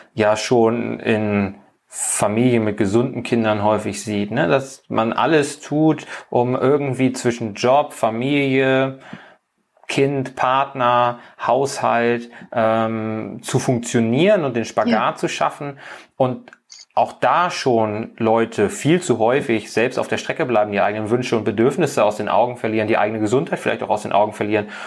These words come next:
Speaker 1: Und ich kann mir nur vorstellen, dass das um ein hundertfaches, tausendfaches verstärkt sein muss,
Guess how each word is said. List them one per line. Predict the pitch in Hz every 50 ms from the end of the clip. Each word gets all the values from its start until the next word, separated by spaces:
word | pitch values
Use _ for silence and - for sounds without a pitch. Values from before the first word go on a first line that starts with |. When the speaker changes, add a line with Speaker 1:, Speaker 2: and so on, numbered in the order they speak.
| - - -
Speaker 1:
Und | 107
ich | 110 113 -
kann | - 127 123 123
mir | 123 123 120
nur | 117 117 120 117
vorstellen, | 120 - 131 131 143 160 - - - 135 127 120 120 120 - - - - _
dass | - 117 117 120
das | - 123 113 117 117 -
um | 104 113 110 104
ein | 104 107 110 110
hundertfaches, | 131 160 180 180 165 139 123 - - 117 - - - -
tausendfaches | - - 151 170 165 151 139 127 - - 120 120 117 117 -
verstärkt | 113 104 - - 113 123 - - -
sein | - 117 110 107 107 107 107 107 - -
muss, | 113 107 117 123 - - - -